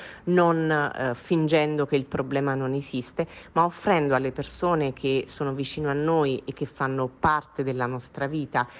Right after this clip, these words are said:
in maniera più o meno vicina l'opportunità di raccontare quello che stanno pensando, perché questo è il primo passo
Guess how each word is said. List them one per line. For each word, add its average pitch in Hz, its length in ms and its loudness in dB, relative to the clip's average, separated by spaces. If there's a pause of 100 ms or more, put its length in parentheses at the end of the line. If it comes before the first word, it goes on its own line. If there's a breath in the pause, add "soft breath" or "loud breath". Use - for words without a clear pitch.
(180 loud breath)
in 147 80 -4
maniera 143 340 4
più 147 220 -4
o - 20 -2
meno 135 240 -2
vicina 139 400 -4
l'opportunità 180 1120 0
di 151 180 -2
raccontare 156 800 0
quello 143 260 -2
che 135 100 -8
stanno 127 360 -8
pensando, 117 640 -8 (240 loud breath)
perché 160 360 -4
questo 202 600 2
è 151 60 0
il 135 120 -2
primo 208 380 0
passo 160 640 0